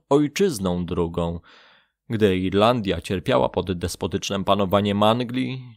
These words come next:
cierpieliśmy wraz z nią, czując dziwną wspólnotę losów, ideałów i bohaterstwo przeciwstawiania się uciskowi zaborcy. Szwajcaria tuliła naszych wygnańców, była im matką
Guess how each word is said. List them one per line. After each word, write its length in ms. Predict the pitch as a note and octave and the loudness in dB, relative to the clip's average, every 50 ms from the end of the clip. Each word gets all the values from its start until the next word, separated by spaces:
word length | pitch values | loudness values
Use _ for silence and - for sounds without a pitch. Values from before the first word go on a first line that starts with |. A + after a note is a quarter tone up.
| _ | _
cierpieliśmy 1000 | - - - G#2 A2 - C#3 _ - D3+ C#3 B2+ A2+ A#2 A2 - - A#2+ A#2+ A#2+ G2+ | -10 -2 0 0 0 0 -4 _ 0 0 2 2 2 0 -2 -4 -6 -4 -4 -4 -4
wraz 340 | F#2+ F#2 G#2+ G#2 G2 F2 | 0 2 2 2 2 0
z 60 | F2+ G2 | -2 -2
nią, 480 | A#2 B2+ C3+ C3+ B2+ A#2+ A2+ F#2+ F2 - | 0 2 2 2 0 0 -2 -4 -6 -6
czując 360 | - - - E3+ - D#3+ C3 | -6 -6 -6 -4 -4 -6 -6
dziwną 540 | A2 F#2 F2+ - D#3+ D3+ D3 D#3 D#3 D#3+ D#3 | -8 -6 -2 -2 -2 -2 -2 -4 -4 -4 -4
wspólnotę 600 | D3 - - - D3+ D3 C#3+ C#3 C3+ C3 - C#3+ C3+ B2 | -6 -8 -4 0 2 2 2 2 -2 -2 -2 -2 -2 0
losów, 640 | A#2 A#2 A#2+ B2 C3 B2 - - D3 C3 - - - _ _ - - _ _ - | 2 4 6 6 4 4 -2 -8 -10 -10 -10 -14 -20 _ _ -20 -20 _ _ -6
ideałów 760 | - A2 F#2 F2+ F#2+ F2 F2 F#2 G2 G#2+ A2 A2 - - - | -4 -4 0 2 4 4 6 4 4 4 2 -2 -6 -6 -4
i 140 | A2+ A2 F#2 | -4 -4 0
bohaterstwo 880 | F2+ A#2 B2+ - C#3+ C#3 - - E3 F3 E3+ D3+ - - - - D#3 | 0 0 0 0 -4 -4 -2 -2 -2 0 -2 -4 -4 -4 -4 -4 -4
przeciwstawiania 1000 | - - - - C#3+ - D#3 D3+ - - - D#3+ C#3 B2 D3 D#3 D#3+ E3 E3 C#3+ A#2 | -4 -4 -8 -8 -6 -6 -8 -8 -8 -4 0 0 0 2 2 2 2 0 -2 -4 -4
się 180 | - - A2+ G#2+ G#2 - - | -2 -2 -2 -2 -2 -2 -4
uciskowi 680 | A2+ G#2 - A2+ G2 - - - A2+ G2+ F2+ F#2+ G2 | -6 -6 -4 -6 -6 -6 -2 0 0 0 2 0 -2
zaborcy. 920 | F2+ F#2 F#2 F2+ F2 G2+ G#2 G#2+ G#2+ G#2 - - - - - A2 G#2+ G#2+ _ _ _ _ _ _ _ _ _ _ _ _ _ _ _ _ _ _ _ | 0 0 0 2 4 4 4 4 2 -2 -8 -12 -14 -12 -14 -14 -16 -20 _ _ _ _ _ _ _ _ _ _ _ _ _ _ _ _ _ _ _
Szwajcaria 1000 | - - - - E2+ E2+ D#2+ - - A#2 C#3 C#3 B2+ G#2+ G#2+ A2 F#2+ E2 D2+ D#2 - | -20 -14 -6 -4 -4 -4 -4 0 2 2 2 2 0 -2 -4 -4 -6 -8 -10 -12 -8
tuliła 460 | - - C3 D#3 G3+ G#3+ G#3 - D2 | -4 -2 -2 0 -2 -2 -2 -2 0
naszych 380 | G#2+ G2 F2+ - - F#2+ F2 F2 | 0 0 -2 -2 -6 -6 -6 -2
wygnańców, 1000 | F2 G2 E2+ F#2 F#2+ G2+ G2+ G2 G2 G2+ F#2+ - - F2+ F2+ F2 F2 E2+ E2 E2 | -2 -2 -2 0 0 2 2 0 0 -2 -4 -6 -8 -6 -6 -6 -6 -8 -10 -10
była 400 | E2+ F2 C3 E3+ E3+ E3 D#3 D3+ | -4 -2 -2 -2 0 -2 -2 -2
im 280 | D3 C#3+ B2+ A#2 G#2 | -2 -2 -2 -2 -2
matką 760 | G2 F#2 G2 G2+ G2 F#2+ - - - - G#2 G#2 G#2 G#2 - | 0 2 4 2 2 2 -2 -16 -8 -4 -4 -4 -4 -6 -8